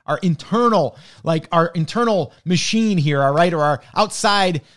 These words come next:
of our, or inside of our chassis, I guess is what I'm <laughs> trying to say. If we don't take care of that, what good is that as far as taking care of other people, right? We need to take care of ourselves first. And it's hard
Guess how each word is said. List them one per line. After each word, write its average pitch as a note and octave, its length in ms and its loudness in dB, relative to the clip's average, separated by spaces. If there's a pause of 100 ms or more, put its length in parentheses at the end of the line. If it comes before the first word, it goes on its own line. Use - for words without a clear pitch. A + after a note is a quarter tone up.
(140)
of D#3 160 2
our, D3 180 2
or C#3+ 180 -4
inside E3+ 440 0
of C3 80 -4
our B2+ 120 0
chassis, C#3 440 -2
I A2+ 60 -4
guess C3+ 240 -6
is C3+ 80 -6
what F3 100 0
I'm F3 80 4
<laughs> - 0 -
trying G3+ 300 0
to F3 80 0
say. D#3 340 -2 (240)
If D3+ 80 -10
we A#3 60 -2
don't B3+ 180 0
take A#3 180 -2
care B3+ 300 2
of F3 120 -4
that, C#3+ 280 0 (920)
what G#3+ 240 0
good B3 180 2
is D#3 180 0
that D#3+ 360 0
as E3+ 100 -4
far F#3 300 0
as D#3+ 180 -6 (240)
taking F#3+ 280 -2
care G3 320 2
of D#3+ 220 -6 (220)
other G3+ 180 2
people, G#3+ 460 -6 (300)
right? G3 260 0
We G#3+ 220 2
need G#3+ 580 -2 (220)
to F#3 100 -10
take G3 220 -2
care F#3 180 -2
of E3 80 -4
ourselves D#3+ 460 -2
first. C3+ 400 -8
And F3+ 100 -4
it's F3+ 120 -4
hard G#3+ 680 0